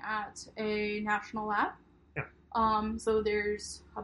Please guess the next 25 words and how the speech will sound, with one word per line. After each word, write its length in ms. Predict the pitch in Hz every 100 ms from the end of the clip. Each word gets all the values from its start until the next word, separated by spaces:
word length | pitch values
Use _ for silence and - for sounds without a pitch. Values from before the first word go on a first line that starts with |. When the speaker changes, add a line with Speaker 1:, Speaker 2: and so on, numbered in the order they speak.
| - 202
Speaker 1:
bunch 240 | 196 -
of 100 | 208
those 300 | 220 311 302
all 180 | 220 214
over 160 | 220
the 80 | 233
place. 500 | 294 320 381 - - -
Um, 380 | 220 214 214 220
looking 220 | 214 135
Speaker 2:
And 120 | 131
Speaker 1:
for 80 | -
Speaker 2:
specifically 640 | - 165 - 151 147 127
stem 420 | - - - 113 104
research, 260 | 101 247
Speaker 1:
Yeah, 180 | 247 233
this 140 | 277
Speaker 2:
really. 140 | 220 -
Speaker 1:
is 80 | -
specifically 640 | 294 294 294 285 262 233
stem 360 | - 208 214 220
research, 720 | 214 214 208 - - - - 220
um, 320 | 220 214 208 - - _ _ -
but, 160 | 220
you 60 | 214
know, 160 | 214